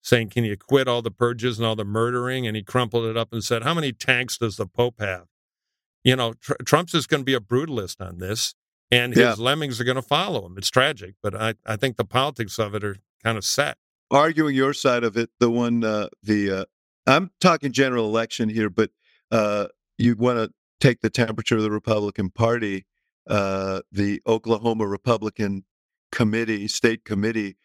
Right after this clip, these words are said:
Speaker 2: censured Lankford
Speaker 1: Right.
Speaker 2: on Saturday for engaging in these, uh, negotiations. But I think if you're Biden, you gotta go. You have to, you have to use these things a-, and his people. You have to use these things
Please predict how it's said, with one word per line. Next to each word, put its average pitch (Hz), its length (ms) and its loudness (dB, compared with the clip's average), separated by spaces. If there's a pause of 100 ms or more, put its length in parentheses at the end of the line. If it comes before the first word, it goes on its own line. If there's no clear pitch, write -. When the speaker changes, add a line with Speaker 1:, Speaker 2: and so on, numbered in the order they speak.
(120)
Speaker 2:
censured 123 720 2
Lankford 95 640 -2 (140)
Speaker 1:
Right. 147 320 -2 (180)
Speaker 2:
on 98 140 4
Saturday 104 640 0
for - 340 0 (180)
engaging 131 680 2
in 117 180 0
these, 113 380 -2 (400)
uh, 107 380 0
negotiations. 127 760 0
But 165 100 4
I 185 120 2
think 226 200 0
if 196 140 -4
you're 180 100 4
Biden, 170 360 2
you 165 100 0
gotta 170 300 0
go. 151 500 0
You 147 200 2
have 170 260 -2
to, 147 180 2 (160)
you 143 180 2
have 151 200 -2
to 143 100 0
use 135 380 0
these 135 260 2
things 127 480 0 (420)
a-, - 60 6 (160)
and 123 140 0
his 120 160 -4
people. 185 260 2
You 135 80 0
have 135 140 0
to 131 80 -2
use 127 260 0
these 123 300 0
things 120 480 -2